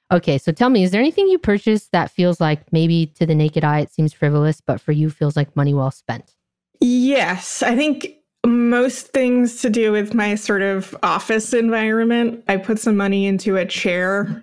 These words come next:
Speaker 2: a couple of years ago, and I have not regretted a single cent of that, even though most people would be like, "That is a very expensive chair." I spend so much time sitting at my desk that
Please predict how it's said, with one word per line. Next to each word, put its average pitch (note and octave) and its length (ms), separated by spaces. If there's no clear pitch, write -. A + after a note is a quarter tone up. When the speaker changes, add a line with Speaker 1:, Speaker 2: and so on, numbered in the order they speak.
Speaker 2:
a G#3 60
couple G#3 320
of G3+ 80
years G#3 300
ago, G#3 320
and G3 140
I F#3 80
have G3 120
not F#3 280
regretted F3+ 560
a F#3 60
single F#3 380
cent G3 300
of G3+ 120
that, G3 220
even F#3 260
though F3+ 100
most F3+ 260
people F3+ 240
would F3+ 120
be F3+ 100
like, F3+ 340
"That F3 160
is G3+ 160
a - 60
very - 240
expensive G3+ 480
chair." G#3+ 420
I A3 100
spend A3 280
so A3+ 80
much G3+ 220
time F3+ 300
sitting F3+ 300
at F3+ 80
my F3+ 140
desk F3+ 400
that F3+ 360